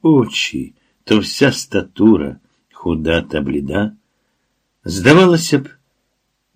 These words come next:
карикатурним стражком. Дівчина, слухаючи тираду хлопця, дивилася кудись в небо,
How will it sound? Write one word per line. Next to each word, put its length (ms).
карикатурним 800
стражком. 800
Дівчина, 600
слухаючи 640
тираду 440
хлопця, 600
дивилася 840
кудись 480
в 120
небо, 440